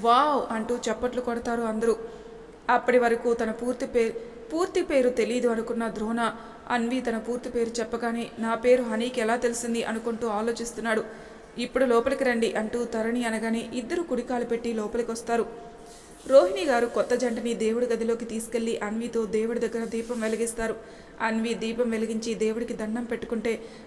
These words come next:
ద్రోణ నడుంపై చేతులు పెట్టుకుని తనకేం పట్టనట్టు చూస్తాడు. అది చూసిన రోహిణి గారు, "ద్రోణ, దేవుడికి దండం పెట్టుకో" అనగానే ద్రోణ సీరియస్గా చూసి చేతులెత్తి దండం పెట్టి అప్పుడే చేతులు దించేస్తాడు. ద్రోణకి దేవుడంటే ఇష్టమే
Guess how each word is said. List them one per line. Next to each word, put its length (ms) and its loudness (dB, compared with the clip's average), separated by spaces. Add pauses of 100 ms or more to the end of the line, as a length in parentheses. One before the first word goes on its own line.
ద్రోణ 340 6
నడుంపై 420 2
చేతులు 380 2
పెట్టుకుని 440 -2
తనకేం 480 0
పట్టనట్టు 560 -6
చూస్తాడు. 360 -4 (440)
అది 140 2
చూసిన 360 0
రోహిణి 360 0
గారు, 280 2 (460)
"ద్రోణ, 360 2 (160)
దేవుడికి 400 6
దండం 280 0
పెట్టుకో" 400 0
అనగానే 420 -2 (380)
ద్రోణ 300 2
సీరియస్గా 600 2
చూసి 260 -2 (120)
చేతులెత్తి 360 2
దండం 320 -4
పెట్టి 380 -4 (340)
అప్పుడే 300 0 (120)
చేతులు 220 4
దించేస్తాడు. 640 -2 (720)
ద్రోణకి 520 0
దేవుడంటే 520 2
ఇష్టమే 400 -2